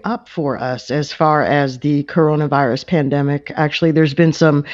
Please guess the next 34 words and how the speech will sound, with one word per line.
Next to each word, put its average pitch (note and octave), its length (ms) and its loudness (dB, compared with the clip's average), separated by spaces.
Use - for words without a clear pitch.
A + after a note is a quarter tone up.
uh, C3+ 380 2
some D#3+ 400 0
reporting D#3+ 720 4
and C#3 420 -4
some D3+ 280 -2
data D3 420 0
that D3 160 -2
shows D#3 380 0
that - 220 -2
we're G3 140 4
actually A3 340 2
doing F#3 280 4
a C#3+ 60 0
lot D3 400 -2
better D#3 400 0
than C3+ 340 -2
we B2+ 140 -4
were, C#3+ 540 -4
uh, - 140 -12
a - 120 -4
few E3 540 -2
months F3 460 0
ago A#2+ 560 -2
when C#3 360 -2
we C#3 120 -2
had C#3 220 -2
a A#2 80 -4
big D3 400 -2
spike C#3+ 560 -2
in A#2+ 160 -6
cases F3 800 0
and C#3 260 -2
in C#3 180 -2
deaths C#3 560 -4